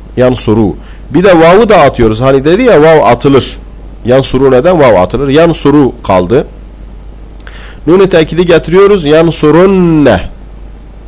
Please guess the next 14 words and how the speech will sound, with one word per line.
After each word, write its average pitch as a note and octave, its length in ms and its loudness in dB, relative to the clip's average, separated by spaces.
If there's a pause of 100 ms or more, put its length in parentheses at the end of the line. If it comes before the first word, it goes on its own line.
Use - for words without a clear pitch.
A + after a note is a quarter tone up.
(220)
Yansurunne. C#3+ 1300 0 (1600)
Evet. F#2 260 0 (260)
Yansurunne B2 680 0
oluyor. G2 380 -2 (360)
Nunu F#3 200 2
tekidi F3+ 340 0
hafife E3+ 360 0
getirelim. D3 500 0
Yansurun. C#3 680 2 (920)
Evet. C#2 300 -4
Nunu B2+ 280 -2
tekidi A2 400 -4
hafife. B2+ 680 -2 (420)
Yansurun. G#2+ 560 -2